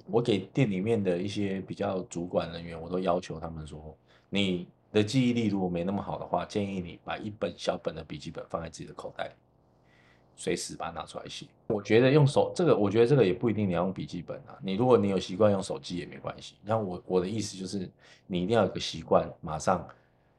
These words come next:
遇到的事情马上把它拿出来记着，因为很快就会忘记了。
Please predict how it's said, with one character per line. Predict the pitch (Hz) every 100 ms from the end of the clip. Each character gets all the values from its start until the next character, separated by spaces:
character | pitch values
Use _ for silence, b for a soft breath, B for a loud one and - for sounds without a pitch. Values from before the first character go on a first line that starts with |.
| _ _ _ _
遇 | 131
到 | 123 120
的 | 101
事 | 113
情 | 90
马 | 80 76
上 | 98
把 | 80 78
它 | 82 85 82 82 _
拿 | 85 87
出 | 95
来 | 85
记 | 78 90
着， | 73 - -
因 | 110 110
为 | 104 85
很 | -
快 | 82 95
就 | 92
会 | 90
忘 | 85 78
记 | - 76
了。 | -